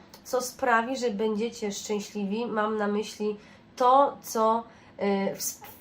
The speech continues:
wprawia w Was uczucie szczęścia, bo to Wy jesteście szczęściem, oczywiście, nie jakaś sytuacja Wasza nie sprawi, że będziecie szczęśliwi,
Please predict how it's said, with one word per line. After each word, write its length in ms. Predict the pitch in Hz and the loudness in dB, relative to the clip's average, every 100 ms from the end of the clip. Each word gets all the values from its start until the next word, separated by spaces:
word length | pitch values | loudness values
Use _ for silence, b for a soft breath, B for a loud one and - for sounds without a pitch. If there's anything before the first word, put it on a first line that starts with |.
| - | 0
wprawia 400 | 226 262 247 220 | 8 8 8 2
w 80 | 202 | 4
Was 240 | 208 214 208 | 4 2 0
uczucie 400 | 214 208 208 202 | -2 -2 0 -2
szczęścia, 600 | - 226 202 196 220 202 | -2 0 0 0 -2 -2
bo 120 | 190 | -2
to 140 | 196 | -2
Wy 140 | 196 208 | 2 2
jesteście 540 | 185 - 190 - 185 | 0 -4 -12 -10 -10
szczęściem, 600 | - 196 175 175 - 202 | -6 -2 -4 -4 -4 -2
oczywiście, 680 | 202 202 185 185 - 190 202 | -2 -6 -12 -12 -8 -4 -2
nie 120 | 190 | -2
jakaś 300 | 175 175 180 | -4 -6 -8
sytuacja 720 | - 185 - 190 175 - 190 180 | -8 -10 -4 -2 -2 -2 -6 -4
Wasza 300 | 180 185 180 | -6 -4 -6
nie 140 | 180 | -6
sprawi, 480 | - 196 185 170 175 | -10 -4 -4 -4 -8
że 100 | 175 | -8
będziecie 420 | 170 175 170 170 | -8 -8 -10 -12
szczęśliwi, 680 | - 175 170 175 165 180 | -10 -12 -12 -12 -8 -6